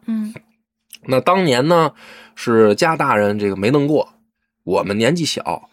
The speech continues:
Speaker 2: 现在我们是身强力壮，都十八二十郎当岁儿的小伙子，从建教堂的时候，这些小孩啊，就是去崩个弹弓子打玻璃，啊，去这个扔，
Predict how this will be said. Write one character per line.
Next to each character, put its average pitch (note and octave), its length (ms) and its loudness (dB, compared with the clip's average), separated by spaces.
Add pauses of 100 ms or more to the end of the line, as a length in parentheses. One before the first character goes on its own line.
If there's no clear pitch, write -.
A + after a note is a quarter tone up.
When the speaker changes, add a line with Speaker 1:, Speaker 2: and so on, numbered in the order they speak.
(220)
Speaker 2:
现 C#3+ 200 2
在 E3 140 4
我 F#2+ 200 -2
们 C3+ 300 2
是 - 280 -4
身 C#3 220 0
强 B2 240 0
力 A#2+ 100 0
壮， G#2 280 2
都 F2+ 80 -8
十 - 200 -4
八 B2+ 160 2
二 C3 200 0
十 G#2+ 80 -6
郎 B2 120 0
当 C3 160 0
岁 B2 120 0
儿 - 20 4
的 G2+ 80 2
小 A2 160 0
伙 A2+ 220 -4
子， F#2+ 200 -2 (1120)
从 G#3+ 340 4
建 C#4+ 300 0
教 A2+ 160 4
堂 G2 220 -4
的 G#2 80 -2
时 G#2+ 80 -8
候， F#2+ 140 -4
这 G#2 120 -2
些 A#2 140 -4
小 E2 140 -6
孩 F2+ 120 -10
啊， F2+ 380 -6
就 G2 140 -10
是 F#2 220 -10
去 - 180 -10
崩 D3+ 220 0
个 D#3 100 2
弹 C3+ 160 0
弓 D3+ 180 2
子 C3+ 100 4
打 G2+ 160 -2
玻 D#3+ 260 4
璃， E3 180 2 (640)
啊， F#2+ 260 -6
去 A#2+ 320 -4
这 A2 180 -2
个 G2+ 200 2
扔， A2 640 -4